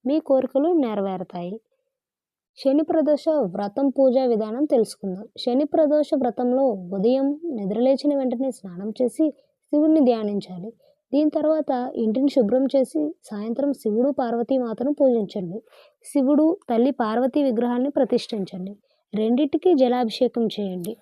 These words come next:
బెల్పాత్ర, కన్నేరు పువ్వులతో ఆ-,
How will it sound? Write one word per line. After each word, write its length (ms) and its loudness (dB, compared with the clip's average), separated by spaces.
బెల్పాత్ర, 680 -2
కన్నేరు 340 0
పువ్వులతో 720 0
ఆ-, 260 -10